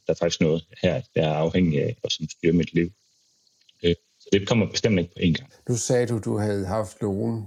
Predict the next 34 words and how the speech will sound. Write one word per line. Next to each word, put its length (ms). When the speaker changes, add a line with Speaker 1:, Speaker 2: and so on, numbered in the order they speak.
Speaker 2:
der 80
havde 140
været 320
i 100
den 180
her 80
situation 720
med, 300
øh, 60
med 80
kryptovaluta, 720
men 160
allerede 400
for, 240
for 160
tyve 220
år 200
siden, 380
da 120
jeg 120
sad 260
og 120
var 160
valutadealer, 680
så 140
kan 100
jeg 100
huske 280
nogle 160
kunder, 360
som 360
jeg 180
ville 220
vurdere, 400